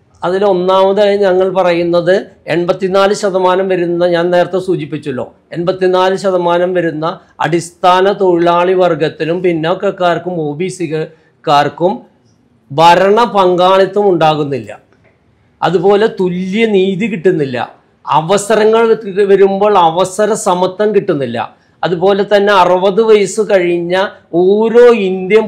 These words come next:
പൗരനും ഞങ്ങൾ വെക്കുന്ന, ആ, ആ, ആശയം, ഞങ്ങൾ പറയുന്നത്, ആ, അറുപത് വയസ്സ് കഴിഞ്ഞവർക്ക് പെൻഷൻ കൊടുക്കണം. ഇവിടെ ഈ അടിസ്ഥാന തൊഴിലാളി വർഗങ്ങൾ, ഏ, ഒരു പത്ത് വയസ്സ് തൊട്ട് ജോലി ചെയ്യാൻ തുടങ്ങിയാൽ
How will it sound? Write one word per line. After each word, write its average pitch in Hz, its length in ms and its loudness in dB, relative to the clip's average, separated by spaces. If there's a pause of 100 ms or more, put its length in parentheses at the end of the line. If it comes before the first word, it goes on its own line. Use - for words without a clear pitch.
പൗരനും 185 580 0
ഞങ്ങൾ 175 340 0
വെക്കുന്ന, 190 480 0 (460)
ആ, 165 100 -2
ആ, 175 220 -2 (420)
ആശയം, 170 640 0
ഞങ്ങൾ 180 260 0
പറയുന്നത്, 180 680 0 (440)
ആ, 160 60 -4 (220)
അറുപത് 185 380 2
വയസ്സ് 214 340 2
കഴിഞ്ഞവർക്ക് 180 680 0
പെൻഷൻ 208 440 -2
കൊടുക്കണം. 190 580 0 (300)
ഇവിടെ 190 340 0 (260)
ഈ 180 80 0
അടിസ്ഥാന 180 580 0
തൊഴിലാളി 196 580 2
വർഗങ്ങൾ, 180 760 -6 (320)
ഏ, 170 60 -2 (520)
ഒരു 180 260 -8
പത്ത് 190 300 -6
വയസ്സ് 220 480 -4
തൊട്ട് 214 280 -8
ജോലി 185 360 -4
ചെയ്യാൻ 208 360 -8
തുടങ്ങിയാൽ 151 560 -10